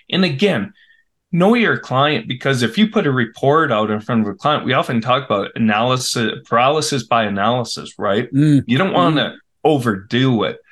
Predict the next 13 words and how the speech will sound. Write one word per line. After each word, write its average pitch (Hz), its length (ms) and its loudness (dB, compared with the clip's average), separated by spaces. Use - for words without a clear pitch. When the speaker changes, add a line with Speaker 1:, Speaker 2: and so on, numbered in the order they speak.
Speaker 1:
So - 360 0
show 233 280 2
them 196 200 0
statistics 147 720 -6
that 120 160 -2
are 110 60 0
gonna 110 280 -2
tell 120 240 -4
their 139 140 0
story, 104 540 -6
tell 151 180 0
your 135 180 0
story, 107 460 -4